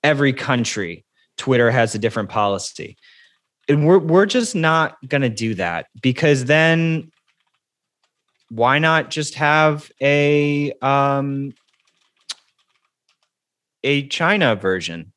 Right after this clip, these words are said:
I mean, you know, w-, uh, but, but that, that's also why it makes no sense. I mean, so Google, Goo-, Google won't go into China. You know, they want to, but they won't for some reason, because,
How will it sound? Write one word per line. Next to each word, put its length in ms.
I 60
mean, 380
you 120
know, 260
w-, 720
uh, 80
but, 300
but 200
that, 180
that's 220
also 220
why 180
it 80
makes 260
no 140
sense. 340
I 40
mean, 340
so 220
Google, 580
Goo-, 440
Google 340
won't 280
go 200
into 180
China. 800
You 200
know, 200
they 160
want 440
to, 400
but 420
they 200
won't 440
for 140
some 300
reason, 460
because, 540